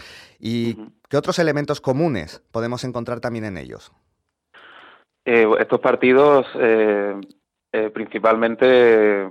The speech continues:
Speaker 2: el eje, el eje migratorio es el, el que les define, ¿no? Por eso nosotros en el, en, en este informe, ¿no?, de la franquicia antimigración, eh, lo establecemos como, como factor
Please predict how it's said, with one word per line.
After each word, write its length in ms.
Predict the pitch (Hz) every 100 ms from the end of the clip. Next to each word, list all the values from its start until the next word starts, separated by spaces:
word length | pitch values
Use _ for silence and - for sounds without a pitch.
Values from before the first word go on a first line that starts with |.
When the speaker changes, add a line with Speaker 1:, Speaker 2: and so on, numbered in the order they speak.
| 95 - -
Speaker 2:
el 160 | 104
eje, 520 | 107 110 127 117 113 110
el 80 |
eje 140 | 110 120
migratorio 560 | 117 117 113 117 123
es 140 | 123 113 113
el, 640 | 104 101 98 98 92 92
el 140 | 98 -
que 100 | 101
les 460 | 98 98 95 95 - 107
define, 520 | 104 98 123 117 95
¿no? 160 | 104
Por 140 | 110 104
eso 160 | -
nosotros 380 | 107 104 104 107
en 60 | 107
el, 460 | 101 101 98 101 -
en, 560 | 104 98 95 95 95 -
en 200 | 95 95
este 180 | -
informe, 360 | 104 110 104 101
¿no?, 140 | 104
de 320 | 117 104 101 98
la 120 | 98
franquicia 480 | 101 98 107 - 104
antimigración, 760 | 101 107 107 104 113 110 127 _ _ _ _ _ _ 104
eh, 220 | 104 101
lo 80 | 101
establecemos 540 | 104 101 98 107 104
como, 760 | 117 113 107 104 101 98 95 -
como 240 | 98 95
factor 680 | - 95 - 104 104 110 113